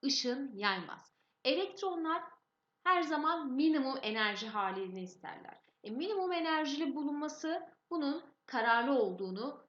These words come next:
gösterecektir. Eğer ben temel haldeki bir elektrona dışarıdan enerji verirsem, enerji alan elektron ne yapacaktır? Uyarılacaktır. Uyarılması sonucunda bir üst enerji seviyesine zıplayacak.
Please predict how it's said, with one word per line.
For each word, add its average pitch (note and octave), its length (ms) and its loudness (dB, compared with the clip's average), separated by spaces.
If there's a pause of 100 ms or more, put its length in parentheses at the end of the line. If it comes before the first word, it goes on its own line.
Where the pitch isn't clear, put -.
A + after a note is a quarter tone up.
(100)
gösterecektir. F#3 800 -8 (220)
Eğer F#4 320 6
ben F#4 220 6
temel F4+ 300 2
haldeki E4 440 2
bir E4 100 2
elektrona D#4 840 0 (720)
dışarıdan D#4 420 0
enerji D#4 460 4
verirsem, D4 460 -2 (880)
enerji C4 500 2
alan D#4 220 4
elektron D4+ 500 -2
ne E4+ 40 0
yapacaktır? C#4 640 2
Uyarılacaktır. G3 840 -2 (280)
Uyarılması D4 640 -2
sonucunda C4 800 0 (680)
bir E4 380 4
üst - 260 -2
enerji A#3 340 0
seviyesine F#3 800 -2 (200)
zıplayacak. F#3 760 -6